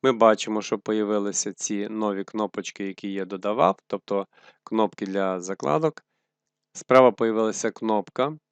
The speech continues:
м, яка називається «Сховані закладки». Якщо на неї натиснути, ми бачимо ще пару закладок, які не помістилися. Що ж робити,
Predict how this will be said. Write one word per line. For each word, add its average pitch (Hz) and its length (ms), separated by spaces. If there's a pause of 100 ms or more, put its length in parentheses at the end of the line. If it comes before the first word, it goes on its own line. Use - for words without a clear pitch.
(480)
м, 101 880
яка 120 460
називається 117 600
«Сховані 101 640
закладки». 98 600
Якщо 104 200
на 104 120
неї 104 160
натиснути, 101 580
ми 127 140
бачимо 113 440
ще - 220
пару 104 260
закладок, 117 540
які 110 260
не 101 200
помістилися. 98 800 (600)
Що - 280
ж 143 120
робити, 123 560